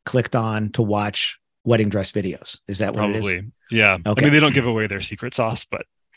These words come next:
Speaker 2: yeah.
Speaker 1: Well, that's gotta be that. So, so
Speaker 2: Exactly.
Speaker 1: somebody would probably think I liked French bulldogs or had one 'cause they're just so darn cute. When the puppies come up on Instagram, I keep clicking on them. So
Speaker 2: <laughs>
Speaker 1: I, w-, I would probably get targeted, retargeted for a French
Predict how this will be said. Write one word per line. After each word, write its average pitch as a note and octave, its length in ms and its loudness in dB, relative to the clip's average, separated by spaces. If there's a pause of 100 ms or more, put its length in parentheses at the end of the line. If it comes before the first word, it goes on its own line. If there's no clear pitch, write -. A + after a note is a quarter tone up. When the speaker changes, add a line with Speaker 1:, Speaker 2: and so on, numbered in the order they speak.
(260)
Speaker 2:
yeah. - 80 0
Speaker 1:
Well, E3 180 6
that's C3 360 0
gotta A2+ 260 2
be G2 120 2
that. F#2 280 -6
So, G#2+ 320 -2 (100)
so - 160 -6
Speaker 2:
Exactly. - 40 -2
Speaker 1:
somebody C#3 320 2
would A2+ 120 2
probably A#2 280 0
think A#2+ 260 -2
I A2+ 80 0
liked G#2+ 380 -6 (100)
French - 580 -4
bulldogs G2 680 -2
or F#2+ 80 -4
had G#2 300 -4
one F#2 240 -4
'cause - 380 -6 (220)
they're G#2+ 120 -4
just - 240 -6
so C3+ 180 0
darn B2 260 -2
cute. D3+ 320 -2
When G2 140 -6
the F#2 60 -6
puppies B2 340 2
come A2 160 -4
up A2 180 0
on A2 120 2
Instagram, A2+ 480 0
I G#2+ 80 0
keep A#2 200 -2
clicking D3+ 360 4
on G#2 160 2
them. G2+ 120 -4
So A#2 300 2 (300)
Speaker 2:
<laughs> - 280 -10
Speaker 1:
I, B2+ 100 0
w-, B2+ 180 0
I C#3 100 4
would C#3+ 140 6
probably D3 320 6
get C3 240 2 (100)
targeted, B2+ 460 2
retargeted C#3 680 6
for B2+ 140 -6
a A#2+ 40 -4
French B2 400 -8